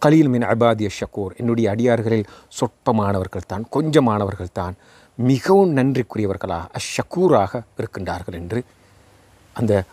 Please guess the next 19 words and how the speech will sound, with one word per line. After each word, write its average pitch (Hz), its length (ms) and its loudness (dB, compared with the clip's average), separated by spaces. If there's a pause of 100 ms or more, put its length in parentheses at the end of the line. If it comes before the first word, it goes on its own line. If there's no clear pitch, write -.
மனிதர் 104 300 0
சொல்கின்றார். 87 380 -8
இதனை 120 220 2
கேட்டும் 127 400 0
உமர் 117 280 0
பின் 107 180 -4
ஹத்தாப் 101 360 -2
ரதியல்லாஹு 101 300 0
அவர்கள் 90 300 -4 (160)
ஆச்சரியப்படுகின்றார்கள். 92 880 -6 (380)
உண்மைதான் 113 320 4
அன்புக்குரிய 101 440 -4
சகோதரர்களே, 90 360 -8 (380)
நாங்கள் 104 340 2 (260)
அல்லாஹ்வுடைய 110 360 4
அருள்களுக்கு 104 640 -2 (300)
நன்றி 113 240 0
பாராட்ட 101 460 0
தவறுகின்றோம். 90 460 -8